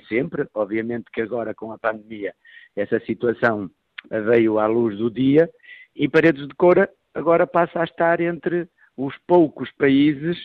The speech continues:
que conseguem produzir vacinas de, em massa, se assim podemos dizer. O nosso país não tinha capacidade, capacidade produtiva, eh, industrial de,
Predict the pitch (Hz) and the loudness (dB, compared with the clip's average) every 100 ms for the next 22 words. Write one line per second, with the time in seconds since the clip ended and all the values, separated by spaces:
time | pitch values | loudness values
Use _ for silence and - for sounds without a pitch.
0 | - _ - _ 135 170 165 - 170 143 | -20 _ -20 _ -2 2 2 4 4 6
1 | 143 135 135 135 123 139 120 131 - 139 | 2 0 -4 -4 0 0 2 0 0 -2
2 | 156 165 - - _ _ _ _ _ - | 0 -2 -4 -18 _ _ _ _ _ -14
3 | 107 113 117 101 104 104 117 135 139 - | -8 -8 -6 -4 -2 2 2 2 -4 -8
4 | - 107 104 101 95 85 87 104 117 _ | -10 -10 -6 -6 -6 -8 -6 -4 -4 _
5 | 107 104 - 117 104 110 110 117 110 110 | -6 -6 -6 -4 -4 -4 -6 -6 -6 -6
6 | 113 117 - 110 110 110 113 110 117 _ | -4 -4 -4 -6 -2 0 0 -2 -8 _
7 | _ _ _ _ 120 - - 120 117 104 | _ _ _ _ 0 0 -2 2 2 2
8 | - 117 110 - 123 117 131 - _ _ | -4 -6 -6 -8 -8 -4 -6 -8 _ _
9 | _ - 110 110 110 - 120 113 - 110 | _ -6 0 2 0 0 -4 -6 -8 -4
10 | 113 123 127 113 135 135 135 135 139 | 2 4 2 2 2 4 2 0 -4